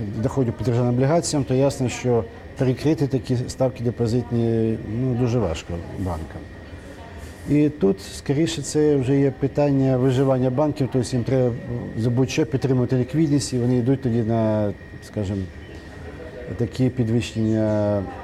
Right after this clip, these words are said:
депозитних ставок. Ну, для більшості, я думаю, що все-таки це тимчасові явища, тому що тим паче Нацбанк веде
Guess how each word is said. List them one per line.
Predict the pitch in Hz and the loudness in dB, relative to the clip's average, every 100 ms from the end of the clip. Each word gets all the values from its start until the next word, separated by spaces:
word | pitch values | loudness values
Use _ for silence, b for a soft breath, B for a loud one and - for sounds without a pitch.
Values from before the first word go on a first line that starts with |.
| - - - 110 | -14 -16 -12 -6
депозитних | 110 120 120 120 110 | -2 0 0 -2 -4
ставок. | - 95 78 78 - - - B B B B B 180 | -2 -2 -2 -8 -12 -16 -16 B B B B B 0
Ну, | 196 | 0
для | - 160 | 2 2
більшості, | 156 185 165 - | 2 2 0 2
я | 165 | 2
думаю, | 151 160 156 | 4 4 2
що | - | 0
все-таки | - - 143 | -8 -2 -2
це | - 151 143 | 2 4 4
тимчасові | 147 139 143 - 147 135 135 131 | 2 0 0 2 4 6 6 6
явища, | 170 160 127 - 120 | 4 4 2 2 0
тому | 113 | 0
що | - - | -2 -2
тим | 123 110 | -2 2
паче | 139 - 120 | 0 0 0
Нацбанк | 123 120 143 135 131 | 2 2 2 2 0
веде | 123 127 | 2 2